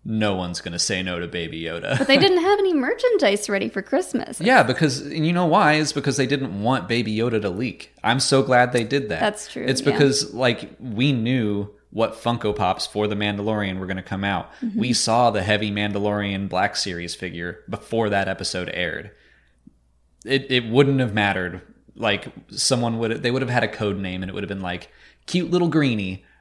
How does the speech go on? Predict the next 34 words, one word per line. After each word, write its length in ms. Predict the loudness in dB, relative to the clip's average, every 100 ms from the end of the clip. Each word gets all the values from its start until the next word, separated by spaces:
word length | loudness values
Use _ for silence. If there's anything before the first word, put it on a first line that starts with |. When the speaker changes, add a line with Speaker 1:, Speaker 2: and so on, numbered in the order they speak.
| -4
Speaker 1:
or 100 | -2
something, 640 | 0 -2 2 2 4 0 -2 -6
Speaker 2:
<laughs> 60 | -4
Speaker 1:
and 160 | 0
someone 520 | 2 6 6 6 2 2
would 100 | 4
have 60 |
Speaker 2:
Teeny 160 | 6 6
Speaker 1:
been 80 | 4
like, 140 | 0
Speaker 2:
Greenie. 240 | -2 -2 0
Speaker 1:
"Yeah, 280 | 0 -2 -4
that's 200 | -8 -6
better." 320 | -4 -4 -2 2 0 0
Speaker 2:
<laughs> 200 | -4 0
Speaker 1:
Someone 420 | 2 4 6 6
would 140 | 6
have 80 | 6
been 200 | 4 4
like, 320 | 0 -2 -4 -16 -20 -20 -2
"Teeny 200 | 2 2
Greenie, 600 | 2 2 2 2 -2 -8 -8
I 60 | -2
bet 200 | 0 2
that's 220 | 0 0
Yoda." 540 | 0 0 0 -2 -6 -4
They 140 | 2
would 100 | 4
have 60 | 6
gotten 240 | 4 2
close 720 | -8 -4 -2 -2 -4 -6 -8 _ _ _
or 100 | -8
something. 640 | -4 -2 -2 -4 -8 -8 -12 _ _ _ _ _ _
And 380 | -2 -2 -4 -8